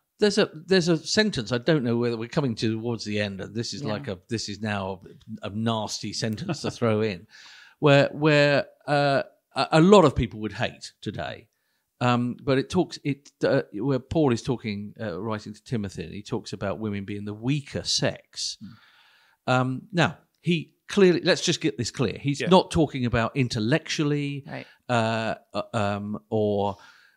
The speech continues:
Speaker 1: uh, uh, uh, or putting them down.
Speaker 3: Yeah,
Speaker 1: The
Speaker 3: they're not,
Speaker 1: point of that
Speaker 3: they,
Speaker 1: is
Speaker 3: they haven't got less dignity in God's eyes.
Speaker 1: No. So, uh, h-, how would you teach that to your boys? You know, uh, is it, is it back to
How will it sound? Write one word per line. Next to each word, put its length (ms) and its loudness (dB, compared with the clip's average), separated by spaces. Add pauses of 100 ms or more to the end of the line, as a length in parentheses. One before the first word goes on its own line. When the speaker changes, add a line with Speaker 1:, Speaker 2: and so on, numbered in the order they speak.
(120)
Speaker 1:
uh, 240 -4 (160)
uh, 140 0 (100)
uh, 80 -4 (180)
or 200 6
putting 420 4
them 240 2
down. 440 4
Speaker 3:
Yeah, 120 -6
Speaker 1:
The 80 -10 (100)
Speaker 3:
they're 140 0
not, 160 4
Speaker 1:
point 300 6
of 120 4
that 240 -4
Speaker 3:
they, 120 -8
Speaker 1:
is 180 -4
Speaker 3:
they 80 -2
haven't 220 2
got 120 0
less 240 0
dignity 540 -4
in 80 -4
God's 260 -2
eyes. 320 -6
Speaker 1:
No. 240 0 (460)
So, 340 4 (220)
uh, 80 0 (120)
h-, 80 -14 (220)
how 540 0 (160)
would 360 -2
you 180 0
teach 500 2
that 280 -6
to 100 -2
your 180 0
boys? 520 -8 (920)
You 120 4
know, 180 6
uh, 100 2
is 160 4
it, 220 4
is 180 6
it 160 4
back 240 2
to 260 0